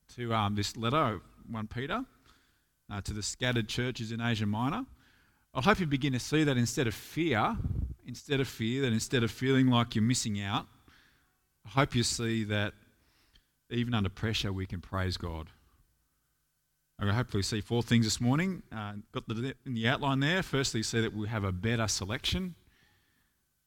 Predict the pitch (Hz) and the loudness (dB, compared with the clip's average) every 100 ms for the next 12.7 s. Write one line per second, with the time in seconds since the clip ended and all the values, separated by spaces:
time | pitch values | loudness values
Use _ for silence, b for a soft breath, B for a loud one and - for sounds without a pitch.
0 | - 107 104 101 117 101 90 131 135 113 | -4 0 0 2 2 2 2 4 4 4
1 | 104 127 151 156 165 160 - - - - | 4 4 4 4 2 0 -2 -4 -6 -14
2 | _ _ - 98 101 147 143 - 139 135 | _ _ -4 0 2 2 2 0 0 2
3 | 143 127 - 113 104 87 117 117 - 101 | 0 0 -4 -4 -4 -2 0 0 -2 -6
4 | - 104 - 87 76 _ _ _ _ _ | -6 -10 -10 -14 -14 _ _ _ _ _
5 | _ _ _ _ _ _ _ _ _ _ | _ _ _ _ _ _ _ _ _ _
6 | _ - 107 107 127 135 175 196 175 151 | _ -8 -2 0 0 2 6 8 8 4
7 | - 165 147 127 - 147 - 127 120 165 | 4 4 6 4 4 2 2 0 2 2
8 | - 123 117 120 110 156 127 123 117 113 | 0 -4 -8 -6 -2 0 0 0 0 0
9 | 104 107 104 101 120 113 113 143 117 110 | -2 -6 -8 -10 -8 -2 2 2 2 2
10 | 123 208 - b b b b b b 127 | 2 0 -8 b b b b b b 0
11 | 127 - 160 185 156 123 127 139 165 151 | 0 4 4 4 4 2 0 0 2 2
12 | 123 110 113 107 107 107 | 0 -2 -2 0 2 2